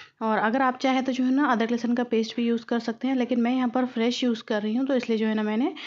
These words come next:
प्याज में ही उसको डालकर पीस लिया है। और थोड़ी सी जो है ना मुझे उसमें कोतमीर भी डालना था, लेकिन कोतमीर मेरे पास नहीं थी, तो मैंने उसमें कोतमीर नहीं डाला है। अब मैंने यहाँ पर ऐड कर दिया है हल्दी पाउडर, मिर्ची पाउडर and धनिया पाउडर। धनिया पाउडर मैंने टू टेबल स्पून लिया है, मिर्ची पाउडर लिया है मैंने इसमें,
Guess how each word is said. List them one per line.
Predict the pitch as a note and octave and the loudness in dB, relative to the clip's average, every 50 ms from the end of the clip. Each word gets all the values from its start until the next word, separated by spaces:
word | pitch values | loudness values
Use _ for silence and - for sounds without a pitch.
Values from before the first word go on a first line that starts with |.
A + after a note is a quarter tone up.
| - - - - - _ | -14 -14 -14 -16 -10 _
प्याज | - A3+ G#3+ G#3+ A3 A3 | 0 2 2 2 2 2
में | B3 B3 | 4 4
ही | B3+ | 4
उसको | B3+ A#3+ - - | 2 2 0 0
डालकर | B3 A3+ G#3+ G#3 G#3 G#3 - A#3 | 2 4 4 2 2 0 -2 -2
पीस | A3 - A3+ G#3+ A3 - | 0 0 -2 -2 -2 -2
लिया | A#3+ A#3 A3 G#3 G#3 | 0 0 2 2 2
है। | G#3+ A#3+ D#4 F4+ - - - - - - - - | 0 0 -2 -2 -4 -10 -16 -18 -16 -12 -2 0
और | A3 A#3+ A#3 - | 0 0 2 2
थोड़ी | C4+ B3+ C#4 C#4 | 2 2 4 2
सी | - D4 | 2 2
जो | C4+ | 4
है | C#4 C4+ | 4 4
ना | C4+ | 4
मुझे | C4 C4 A#3+ B3+ | 4 4 2 2
उसमें | B3+ B3+ - C4+ C4+ C4+ | 2 2 2 0 2 2
कोतमीर | B3+ A#3+ A#3 A#3+ A#3+ B3 B3 | 2 2 4 4 2 2 2
भी | A#3+ B3 B3+ | 2 2 2
डालना | B3+ A#3 A3 A3 G#3+ G#3+ | 4 4 4 2 2 0
था, | G#3+ C4+ | 0 0
लेकिन | C4 C4 C4 C4+ C4+ C4+ | 0 0 0 0 0 2
कोतमीर | C4+ B3 A#3+ A#3+ C4 C#4 C#4 | 2 2 2 2 2 2 2
मेरे | B3+ B3 A#3+ A#3 | 2 2 2 2
पास | A#3 A#3+ A#3 A#3 A#3 - | 2 0 0 0 0 0
नहीं | A3+ A3 G#3+ A3 A#3+ A#3+ | 0 2 2 2 2 2
थी, | B3 C4 C4+ | 0 0 0
तो | C4+ | 2
मैंने | B3+ A#3 A3+ A3+ | 2 2 2 0
उसमें | A3 A3 A#3 A#3 | 0 -2 -4 -2
कोतमीर | - A#3 A3 A3 A3+ A3+ | 0 -2 -2 0 0 0
नहीं | A3+ A3 G3+ G3+ G#3+ | 0 0 0 0 0
डाला | G3+ G#3 G#3 G3+ G#3 | 0 0 0 0 0
है। | A3 B3 D#4 F#4 - - - - - - - - - - - | 0 0 0 -2 -4 -8 -14 -20 -20 -18 -18 -18 -18 -8 -6
अब | - A3+ | -4 0
मैंने | A3 A#3 B3 B3 | 0 2 2 2
यहाँ | B3 A#3+ | 2 2
पर | A#3+ B3+ | 2 2
ऐड | B3 A#3 A#3 A#3 A#3 - | 2 4 2 2 0 0
कर | B3 A#3+ | 0 0
दिया | A#3+ A#3 A#3+ A#3 A#3 | 2 2 2 2 2
है | B3 C4+ C4+ | 2 2 2
हल्दी | A#3+ G#3+ G#3 G#3 A#3+ B3 | 0 0 0 0 0 -2
पाउडर, | - - A#3 A#3 A#3 A3 B3+ C4+ | 0 0 0 2 2 2 2 2
मिर्ची | B3+ A3+ A3 G#3+ - A#3 | 2 2 2 0 -2 -2
पाउडर | A3+ - G#3+ A3 G#3+ A3 G#3+ G3+ | 0 0 0 0 2 0 0 0
and | A#3 C#4 D#4+ - - - - - - - _ _ _ - | 0 0 -2 -4 -8 -16 -20 -20 -20 -20 _ _ _ -8
धनिया | G#3+ G#3 G#3 A3 A3 A3 A3+ | -4 0 2 2 2 2 2
पाउडर। | A3+ A#3 A3 A3 A3 C4 D#4 F4 - - - - - - - | 2 2 2 2 2 2 0 -2 -4 -10 -18 -20 -8 -4 0
धनिया | A3+ A3+ A#3+ B3 | 2 2 2 2
पाउडर | B3+ C4 C4 C4+ | 2 2 2 4
मैंने | C4 C4+ C4+ C4 C4 | 2 2 2 2 2
टू | B3 A#3 | 0 0
टेबल | A#3 A#3 A#3+ A#3 A#3 | 2 2 2 2 0
स्पून | A#3+ A#3+ - A#3+ A#3 A3+ | 0 0 0 0 2 2
लिया | A3+ A3+ A3+ A3 | 2 2 2 2
है, | A3+ B3 C#4+ D#4+ | 2 2 2 2
मिर्ची | D4+ B3 A3 G#3 - A3+ | 2 0 0 -2 -4 -4
पाउडर | - A3 A3 A3 | -4 -2 -2 0
लिया | A3 G#3+ A3 A3 G#3+ | 0 0 0 0 0
है | G#3+ | 0
मैंने | G#3+ G#3+ G#3+ G#3+ G#3+ A3 | 0 0 0 0 0 -2
इसमें, | G#3+ - - B3+ C#4+ F4 | -2 -4 -4 -4 -2 -4